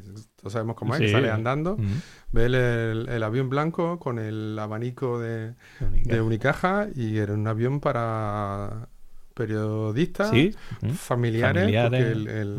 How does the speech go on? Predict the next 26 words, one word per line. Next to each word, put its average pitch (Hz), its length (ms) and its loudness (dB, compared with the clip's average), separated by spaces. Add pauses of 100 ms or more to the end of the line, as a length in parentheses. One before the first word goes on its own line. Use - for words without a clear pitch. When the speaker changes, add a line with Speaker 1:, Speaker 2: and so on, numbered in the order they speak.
(100)
Speaker 2:
Ujú. 107 80 -4
Speaker 1:
la 107 160 -6
caja, 123 400 -4
el 110 120 -6
club, 120 540 0
Speaker 2:
Ujú. 104 200 2 (440)
Speaker 1:
pagó 120 340 2
un 117 200 0
familiar 117 520 -2
por, 110 560 -4
por 110 220 -10
cada 110 500 -4
jugador 123 540 -4
o, 107 160 -2
Speaker 2:
Ujú. 95 100 -4 (460)
Speaker 1:
o 117 60 -4
integrante 117 440 -2
del 117 100 0
equipo, 190 520 0 (440)
más 101 720 -4
son 98 160 -6
los 101 80 -4
medios, 120 420 0
jugadores, 113 840 -2
los 101 280 -4
directivas, 110 800 -2